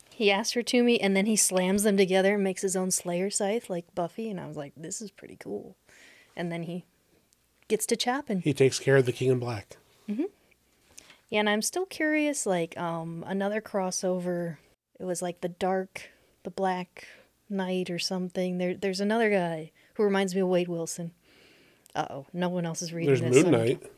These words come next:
Speaker 1: No, it's not Moon Knight. But he was supposed to be finding the Ebony Blade, and I thought that was what they were going to use to destroy the King in Black. Like, there are all these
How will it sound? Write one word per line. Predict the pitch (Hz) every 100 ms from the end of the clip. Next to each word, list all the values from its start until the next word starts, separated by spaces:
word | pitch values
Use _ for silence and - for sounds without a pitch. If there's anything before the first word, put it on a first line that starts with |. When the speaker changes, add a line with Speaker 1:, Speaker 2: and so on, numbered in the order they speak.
| - - - - -
Speaker 1:
No, | 285
it's | 285 285
not | 320 311
Moon | 294 202
Knight. | 165 160 - _ - - - - -
But | 196 185
he | 202 220
was | 226
supposed | - 240 -
to |
be | 208
finding | 196 208 214 208
the | 196
Ebony | 185 208 208
Blade, | 180 196 196 160
and | 156
I | 170 185
thought | 196 175
that | 196 254
was | 202 180
what | 165 156
they |
were | 165
going | 165 170 165
to |
use | 165 156 151
to | - 151 160
destroy | - 185 - 165
the | 165
King | - 170
in | 160
Black. | 160 156 -
Like, | 180
there | 208 202
are |
all | 214 240
these | 247 240 220 202